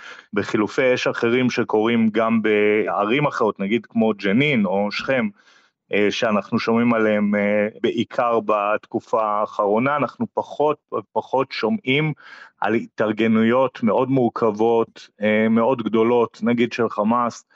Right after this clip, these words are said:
או של הג'יהאד האסלאמי, אלא למעשה סוג של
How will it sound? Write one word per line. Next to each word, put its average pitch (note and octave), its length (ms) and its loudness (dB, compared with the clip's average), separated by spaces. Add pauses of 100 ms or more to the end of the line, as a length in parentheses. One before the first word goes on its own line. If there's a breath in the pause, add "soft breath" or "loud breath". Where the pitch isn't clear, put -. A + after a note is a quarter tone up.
(300 loud breath)
או A#2+ 140 0
של A#2+ 220 0
הג'יהאד A2+ 360 0
האסלאמי, C#3+ 640 -2 (320 soft breath)
אלא B2 160 0
למעשה C#3 540 0
סוג D3+ 300 -2
של C3+ 280 0